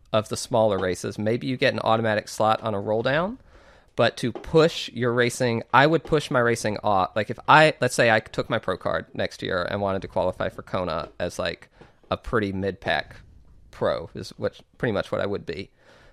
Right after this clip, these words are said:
Um, I would do, like, four Ironmans in the <laughs> summer where hopefully there are a lot of roll downs, and then try and accumulate enough points that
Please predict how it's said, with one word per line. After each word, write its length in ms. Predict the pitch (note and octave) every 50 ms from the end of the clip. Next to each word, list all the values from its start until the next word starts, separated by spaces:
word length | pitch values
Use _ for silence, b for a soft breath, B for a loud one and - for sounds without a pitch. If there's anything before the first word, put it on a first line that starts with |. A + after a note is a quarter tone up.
| b b -
Um, 400 | G2+ G2+ F#2 F2 F#2 G2+ G#2 - - - _ - _ _ _ _ _ - - _
I 140 | A#2 A2+ A2
would 300 | A2 A#2 A#2+ A#2 A#2 - - _ _ -
do, 180 | - A2+ A2
like, 200 | A2 G2+ G2+ -
four 420 | - - - - B2+ A2+ A#2 A#2 -
Ironmans 720 | - A#2 A2 A2 A2 A#2 A#2+ B2 D3+ C3+ C#3 C#3+ - -
in 140 | - A#2
the 80 | G#2+ A2
<laughs> 140 | - - - -
summer 440 | - - C3 A#2+ - - - - - C#5+ B4+ B B B B B B B B
where 440 | C3+ B2+ A#2+ A2+ A#2 A#2 A2+ A2+ - -
hopefully 460 | - E3 C3 B2+ - - - B2+ B2+
there 120 | A#2+ A#2+
are 40 | A#2
a 40 | A2+
lot 180 | A#2 A#2 A2 A2
of 80 | A2 A#2+
roll 180 | C3+ D3 D3+
downs, 680 | D#3 D3+ D3+ D3 C#3+ C#3+ C#3 C#3 C#3+ D3+ - - - - - -
and 200 | A2+ A2+ A2 A2+
then 440 | A#2 A2 G#2+ G#2+ G#2 G#2+ G#2+ G#2+ G#2 - -
try 240 | - - A2+ A2+
and 100 | A2 G#2+
accumulate 640 | G#2 - - - A#2 A2+ A2 G#2 G#2 G#2 G2 F#2 - - - _
enough 380 | - G#2+ G#2+ A2 G#2 - - -
points 720 | - - B2 A2+ A2 G2 F#2 - - - - - - - b b b b b b b b -
that 360 | - G#2+ G#2 G2 - - -